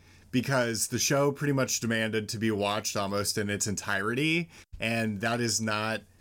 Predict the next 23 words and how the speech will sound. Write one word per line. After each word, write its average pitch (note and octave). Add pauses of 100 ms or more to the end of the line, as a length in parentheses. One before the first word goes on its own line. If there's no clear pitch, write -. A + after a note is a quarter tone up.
(420)
something B2+
that A2
we A2
usually A2+
have G#2
had G#2+
to C3+
do D#3+
for E3
shows E3
that A#2+
are, A2
like, G2 (400)
seventy G#2
episodes F#2+
or G2+
something. G2
So A#2
it, A#2+
it B2
was A#2+
a A2
lot. E2+